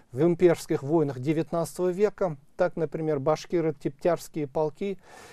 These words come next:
или мещерякские полки, по-другому ещё, да, правильные будут башкиро-мещерякские полки, в составе которых тоже были тептяри, участвовали активно в войне тысяча восемьсот двенадцатого года. Татары ходили походами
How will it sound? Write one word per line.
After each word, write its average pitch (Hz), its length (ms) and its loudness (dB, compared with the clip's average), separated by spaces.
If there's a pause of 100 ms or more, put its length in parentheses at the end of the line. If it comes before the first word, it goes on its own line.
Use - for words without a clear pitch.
(100)
или 139 180 -4
мещерякские 151 760 -2
полки, 170 380 -4
по-другому 156 560 -2
ещё, 135 220 -8
да, 131 160 -2
правильные 131 480 -2
будут 123 180 -2
башкиро-мещерякские 135 1080 -4
полки, 165 360 -4
в - 40 -14
составе 139 440 -6
которых 131 400 -6
тоже 135 260 -2
были 127 320 -4 (240)
тептяри, 131 520 0 (680)
участвовали 143 540 2
активно 131 500 -2
в - 20 -12
войне 143 300 0
тысяча 131 320 -10
восемьсот 135 460 -10 (360)
двенадцатого 160 640 2
года. 185 400 0 (960)
Татары 180 380 8
ходили 170 440 6
походами 143 760 2